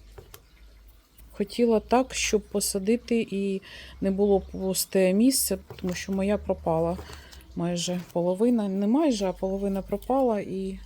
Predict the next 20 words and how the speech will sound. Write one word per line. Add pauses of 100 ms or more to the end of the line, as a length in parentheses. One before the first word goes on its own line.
(120)
потрібно
досадити,
нехай, (720)
щоб
не
було (140)
пустого
місця. (3250)
Все, (100)
дякую
всім (260)
за
підтримку (180)
мого
каналу. (500)
Дякую
вам
за (760)
ваші
коментарі,